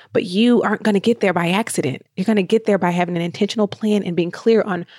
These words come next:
c-, what the schedule you want looks like for your life and starting to create boundaries even now. That's the principle.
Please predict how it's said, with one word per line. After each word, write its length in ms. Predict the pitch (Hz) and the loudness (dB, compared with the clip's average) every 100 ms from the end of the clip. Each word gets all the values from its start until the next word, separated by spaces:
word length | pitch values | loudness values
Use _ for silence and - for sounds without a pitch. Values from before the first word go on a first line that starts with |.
| - - _ | -20 -20 _
c-, 120 | - 190 | -4 2
what 200 | 214 180 | 2 2
the 100 | 196 | -4
schedule 440 | - 196 196 185 | 0 0 2 2
you 160 | 165 220 | 2 2
want 300 | 190 160 185 | 2 0 -2
looks 260 | 143 - | -8 -6
like 160 | - - | -8 -6
for 140 | - | -2
your 160 | 156 156 | 0 0
life 320 | 170 - - | -2 -6 -4
and 180 | 190 185 | 0 2
starting 260 | - 208 202 | 2 2 2
to 60 | |
create 320 | 196 220 185 | 2 2 2
boundaries 480 | 180 185 214 190 180 | 2 2 4 4 2
even 280 | - 202 190 | 4 2 2
now. 400 | 180 196 208 180 _ _ _ - | 2 0 -2 -8 _ _ _ -4
That's 300 | 208 226 - | -2 0 0
the 100 | 196 | -2
principle. 640 | - 190 - - - 196 | 0 -2 -2 -6 -6 -8